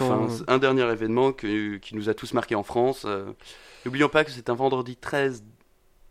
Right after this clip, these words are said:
Speaker 1: novembre deux mille quinze qu'eut lieu les attentats du Bataclan, Stade de France et les
Speaker 2: Eh oui.
Speaker 1: restaurants, euh, dans le dixième et onzième arrondissement de Paris qui ont fait, euh, cent trente morts et qui restent, euh, pour l'heure, le,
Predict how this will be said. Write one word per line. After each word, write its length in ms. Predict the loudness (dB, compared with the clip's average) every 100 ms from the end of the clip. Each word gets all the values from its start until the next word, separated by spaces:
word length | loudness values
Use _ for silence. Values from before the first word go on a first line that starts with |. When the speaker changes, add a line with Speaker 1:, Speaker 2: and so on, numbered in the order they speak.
| _ 2
Speaker 1:
novembre 440 | 4 4 2 0
deux 100 | -2
mille 160 | -4 -4
quinze 300 | -4 -4 -4
qu'eut 120 | -10
lieu 180 | -6 -4
les 160 | -2
attentats 320 | -4 -8 -8 -8
du 140 | -8
Bataclan, 500 | -8 -6 -6 -4 -4
Stade 240 | -4 -10
de 100 | -8
France 400 | -8 -4 -6 -6
et 200 | -12 -14 -16 -20 -20 -20 -4
les 20 |
Speaker 2:
Eh 60 | 0
oui. 80 |
Speaker 1:
restaurants, 580 | 2 4 2 4 2 2
euh, 40 | -2
dans 180 | -4
le 60 | -6
dixième 320 | -8 -4 0
et 240 | 0 0 -2 -2
onzième 260 | 0 0 0
arrondissement 360 | -2 -4 -8
de 40 | -8
Paris 320 | -8 -8 -10
qui 400 | -14 -16 -14 -14
ont 60 | -16
fait, 240 | -6 -4
euh, 100 | -4 -10 -16 _ -20 -20 -20 -20
cent 140 | -6 -4
trente 260 | -4 -2
morts 280 | 0 0 0 -6 -20 -20 -16 -14
et 80 |
qui 100 | -4 0
restent, 320 | 0 -2 -4
euh, 220 | -2 -2 -4 _
pour 180 | 0 4
l'heure, 400 | 8 8 6 0
le, 720 | -2 -2 -2 -4 -6 -8 -10